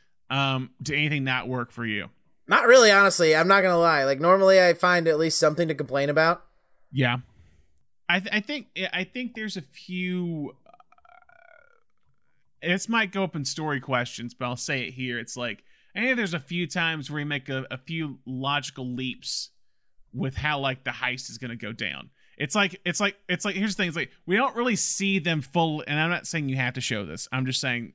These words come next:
Speaker 1: I wonder. They're doing some very integral heist. And they have a little bit of the moment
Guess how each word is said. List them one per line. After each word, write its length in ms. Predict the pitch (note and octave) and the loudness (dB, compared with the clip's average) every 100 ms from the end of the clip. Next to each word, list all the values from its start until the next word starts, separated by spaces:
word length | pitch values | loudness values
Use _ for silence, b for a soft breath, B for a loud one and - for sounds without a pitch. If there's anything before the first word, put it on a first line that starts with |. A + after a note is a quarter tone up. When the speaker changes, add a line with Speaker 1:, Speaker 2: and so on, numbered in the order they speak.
| _ - | _ -10
Speaker 1:
I 120 | B2 | -8
wonder. 720 | A#2+ B2 C3+ B2+ A#2 A2 A2+ _ _ _ - | -8 -4 -2 -2 -2 -4 -6 _ _ _ -6
They're 100 | C#3+ | -4
doing 220 | D#3 F#3 | 0 -2
some 140 | E3 D#3 | -2 -2
very 160 | D#3+ - | -4 -4
integral 380 | D3 D3 C3 A#2+ | -6 -8 -10 -6
heist. 500 | B2 G#2+ A2+ - - _ _ - | -4 -4 -4 -10 -12 _ _ -6
And 140 | E3 F#3 | -2 0
they 40 | |
have 160 | G#3 F#3+ | 0 0
a 60 | |
little 260 | D#3+ G3+ A3+ | 0 0 0
bit 220 | A3+ G#3+ | 0 0
of 60 | G3 | 0
the 60 | F3 | 0
moment 500 | E3+ E3 D#3+ D3+ | 0 0 0 -2